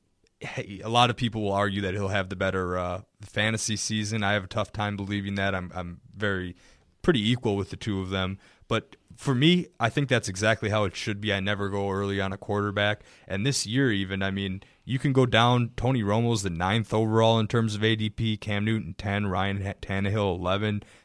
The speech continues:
uh, Stafford thirteen, uh, Rivers at fourteen is always a, a s-, genuinely safe bet. And you can find value in the back end of the quarterbacks who,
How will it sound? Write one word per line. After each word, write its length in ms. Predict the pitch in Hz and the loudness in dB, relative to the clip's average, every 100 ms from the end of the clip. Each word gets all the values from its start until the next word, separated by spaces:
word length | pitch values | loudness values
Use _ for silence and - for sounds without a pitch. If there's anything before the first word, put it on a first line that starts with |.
| - | -6
uh, 180 | 95 | -4
Stafford 640 | 90 - 95 101 - 117 101 | -4 -2 2 2 2 0 0
thirteen, 920 | - 110 - - 107 107 120 120 120 - _ - | 0 0 0 -6 -2 2 2 2 0 -6 _ -4
uh, 200 | 95 87 | 0 0
Rivers 380 | 92 104 104 95 | 0 -2 -2 -2
at 100 | 98 | -4
fourteen 520 | - 101 107 - 113 | -4 -2 -2 0 -2
is 140 | 107 101 | 0 0
always 300 | 92 98 92 | 0 0 -2
a, 100 | 87 | -6
a 200 | - 85 | -4 -6
s-, 220 | - - | -6 -10
genuinely 580 | - 107 127 117 92 85 | -4 0 2 2 0 -2
safe 420 | - - 92 82 | -2 0 -2 -2
bet. 240 | - 101 - - - - | -2 -2 -2 -10 -20 -8
And 420 | 92 90 87 - | -4 -4 -4 -8
you 140 | 95 156 | -4 -2
can 140 | 143 | -2
find 320 | - 123 113 98 | 0 2 2 2
value 540 | 98 107 101 92 92 _ _ _ | 4 4 4 0 -4 _ _ _
in 100 | 101 | -4
the 80 | 98 | -2
back 300 | 87 95 - | 2 2 2
end 140 | 98 90 | -2 -4
of 40 | |
the 80 | 85 | -6
quarterbacks 760 | - 98 92 87 87 82 - | -2 -2 0 -2 -2 -2 -6
who, 360 | 98 90 85 | -6 -6 -8